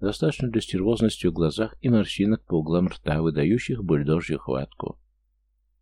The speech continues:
"Так чего тебе надобно? Позвонил бы хоть, а если б я в гостях была?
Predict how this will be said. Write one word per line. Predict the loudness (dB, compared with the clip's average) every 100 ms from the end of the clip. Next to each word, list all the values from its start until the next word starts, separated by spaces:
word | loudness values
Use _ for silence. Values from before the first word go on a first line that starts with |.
| -6
"Так | -2
чего | 2 2
тебе | 2 0 4
надобно? | 4 2 0 -4 -8 -4
Позвонил | -2 2 2 0 0
бы | -2
хоть, | 0 -4 -6 -2
а | 0
если | 0 -2
б | 0
я | 2
в |
гостях | 2 0 -4 -4 -4
была? | -6 -6